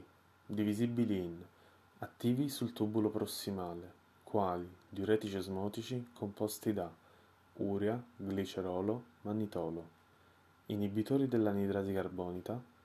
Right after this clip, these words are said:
carbonica, composti da acetazolamide. Farmaci diuretici attivi sull'ansa delle-, di L, quali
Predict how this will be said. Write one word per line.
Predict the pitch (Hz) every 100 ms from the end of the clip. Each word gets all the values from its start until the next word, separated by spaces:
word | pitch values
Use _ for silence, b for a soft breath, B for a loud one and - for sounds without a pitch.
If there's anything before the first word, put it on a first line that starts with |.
| - -
carbonica, | 92 90 90 92 92 120 127 b b b b - -
composti | 107 104 117 - -
da | 104 82 - _ _ _
acetazolamide. | - 113 - 120 107 104 98 90 87 85 82 90 - - _ _ _ - - - - B B B B B _ _ -
Farmaci | - 127 143 151 143 - 139 -
diuretici | 113 101 95 90 98 - 131 131
attivi | 110 - - 135 139 147
sull'ansa | - 107 101 98 -
delle-, | 98 92 87 85 80 - -
di | - 107
L, | 95 87 87 87 - - - - - - -
quali | - 107 92 90